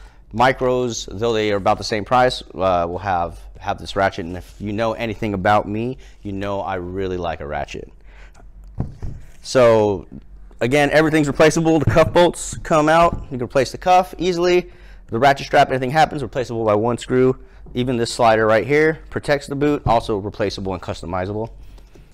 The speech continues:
Um, and again, the frames.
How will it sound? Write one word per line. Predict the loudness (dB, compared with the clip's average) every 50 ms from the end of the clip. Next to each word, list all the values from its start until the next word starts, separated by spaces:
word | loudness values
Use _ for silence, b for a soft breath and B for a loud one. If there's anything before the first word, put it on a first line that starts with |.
| B B B B B B -12 -4
Um, | 0 2 2 2 2 0 -2 -4 -8 b b b b b b b b -20 -20 -18 -16 -14 -14 -12
and | -10 -8 -6
again, | -4 -4 -4 -4
the | -6
frames. | -6 -4 -4 -4 -4 -8 -12 -18